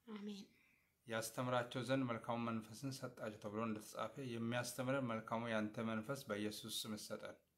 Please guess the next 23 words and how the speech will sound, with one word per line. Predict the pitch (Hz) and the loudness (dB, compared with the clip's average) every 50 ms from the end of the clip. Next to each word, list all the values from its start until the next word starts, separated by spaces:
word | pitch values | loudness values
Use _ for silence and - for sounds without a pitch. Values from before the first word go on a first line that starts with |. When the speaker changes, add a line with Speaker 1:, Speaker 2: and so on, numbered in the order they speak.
| _ _ - | _ _ -16
Speaker 1:
አሜን። | - - 214 202 185 196 202 196 208 220 - - _ _ _ _ _ - | -12 -10 -10 -10 -8 -8 -10 -10 -10 -10 -12 -16 _ _ _ _ _ -10
Speaker 2:
እግዚአብሔር | 131 113 104 104 123 120 120 120 127 127 | -8 -4 0 4 6 8 8 8 6 4
አምላካችንና | 120 110 110 113 110 110 117 113 - - - 117 113 110 | 4 4 4 4 4 4 2 0 0 -2 -2 0 2 4
አባታችን | 107 104 104 110 110 110 - 117 110 - - 120 117 | 4 4 4 4 4 4 2 -2 -4 -4 -6 -6 -4
ሆይ | 123 135 147 143 - - _ _ _ _ _ _ _ _ _ _ _ _ _ _ _ _ _ _ _ - | -4 -4 -4 -6 -10 -16 _ _ _ _ _ _ _ _ _ _ _ _ _ _ _ _ _ _ _ -8
ይህንን | 120 113 113 117 123 | -4 -2 -2 -2 0
ቃል | 131 - 117 117 | 2 2 4 4
የሚሰሙ | 113 113 113 107 - 127 117 117 110 | 4 4 2 0 0 0 0 0 0
ሰዎች | 110 123 113 110 - | 0 -2 -2 -2 -2
ሁሉ | 123 123 | -4 -2
የተባረኩ | 123 117 113 120 110 110 110 110 110 110 110 - 127 | -2 -2 0 0 4 6 6 6 6 4 -2 -4 -8
የተቀደሱ | 120 110 - 117 - 110 110 107 107 110 104 107 113 | -8 -8 -8 -8 -4 -4 -4 -2 -4 -4 -4 -4 -2
ይሁኑ። | 107 104 104 98 95 92 101 - - _ _ - - | -2 -2 -2 -4 -6 -8 -10 -14 -20 _ _ -20 -14
Speaker 1:
አሜን። | - 208 196 | -12 -10 -8
Speaker 2:
የቀንበራቸው | 113 113 104 117 117 117 113 113 113 113 113 110 - - 113 | -6 -2 0 0 0 2 4 6 6 6 6 4 2 -2 0
ማነቆ | 113 110 110 110 110 - | 2 2 2 2 0 0
ሁሉ | 123 120 117 120 | -2 -2 -2 -2
ይሰበር፣ | 113 107 - - 107 98 95 92 85 - - _ _ - | -4 -4 -4 -4 -4 -4 -6 -6 -10 -12 -18 _ _ -16
እስራታቸው | 139 117 - 117 117 117 110 123 117 110 - 135 117 | -14 -8 -2 0 0 2 2 0 0 0 0 0 2
በኢየሱስ | 113 110 110 110 107 107 - 117 110 | 2 4 4 2 2 0 -2 -4 -4
ስም | - - 117 110 | -4 -4 -2 -2
ይበጠስ። | 107 104 107 104 - - 107 - - - - _ - - | -2 0 0 -2 -2 -4 -10 -10 -12 -16 -18 _ -20 -20
Speaker 1:
አሜን። | - - 196 214 208 214 208 | -18 -14 -10 -8 -8 -8 -8